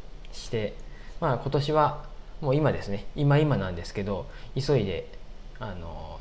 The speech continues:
急いでっていうか、もう初めての自分たちでやる確定申告で、いろいろお金の出入りを、まあ、特にやっぱ支出ですよね。とにかく支出を見直そうってことで、いろいろやってる中で、まあ、保険も見直すとかね、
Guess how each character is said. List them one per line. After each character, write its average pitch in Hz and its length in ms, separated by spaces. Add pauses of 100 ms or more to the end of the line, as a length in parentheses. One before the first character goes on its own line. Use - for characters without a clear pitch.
(120)
急 131 180
い 110 60
で 95 60
っ 90 40
て - 140
い - 20
う 92 60
か、 92 100
も 92 300
う - 20
初 139 220
め 139 100
て 95 160
の 87 120
自 104 120
分 123 180
た 98 120
ち - 140
で 98 80
や 90 60
る 95 80
確 - 240
定 135 140
申 123 200
告 104 220
で、 98 60
い 113 100
ろ 156 120
い 156 40
ろ 151 200 (600)
お 147 80
金 156 240
の 151 320 (360)
出 156 160
入 104 140
り 98 40
を、 92 140 (720)
ま 156 100
あ、 - 40
特 208 200
に 123 120
や 110 60
っ 107 40
ぱ 101 80
支 - 180
出 165 400
で 170 80
す 123 160
よ 78 80
ね。 85 260 (160)
と 165 60
に 156 100
か 131 120
く 127 100
支 120 160
出 139 360
を 147 60
見 127 160
直 120 200
そ 131 140
う - 20
っ - 20
て 104 80
こ 104 120
と 101 120
で、 101 240 (460)
い 127 80
ろ 127 80
い 120 80
ろ 113 220 (320)
や 127 120
っ - 20
て - 140
る 131 100
中 120 280
で、 85 160 (480)
ま 139 80
あ、 - 20
保 135 80
険 131 200
も 123 120
見 117 160
直 110 200
す - 100
と 95 80
か - 100
ね、 110 240